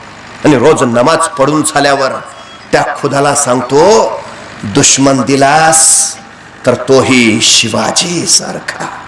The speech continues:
वा! अरे, परक्यांनाही आदर वाटावा आणि परधर्मियांना सुद्धा अभिमान दाटावा, असा राजा, राजा शिवछत्रपती.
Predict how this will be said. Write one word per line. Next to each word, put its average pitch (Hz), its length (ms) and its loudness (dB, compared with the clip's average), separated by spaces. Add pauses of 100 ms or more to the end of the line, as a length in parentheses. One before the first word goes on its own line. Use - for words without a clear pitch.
(300)
वा! 113 480 2 (3250)
अरे, 170 120 2
परक्यांनाही 262 760 2
आदर 302 420 4
वाटावा 240 760 0 (360)
आणि 190 120 2
परधर्मियांना 226 1000 4
सुद्धा 202 380 2
अभिमान 185 840 2
दाटावा, 151 840 2 (180)
असा 147 260 2
राजा, 156 800 2
राजा 143 640 2
शिवछत्रपती. - 1120 -2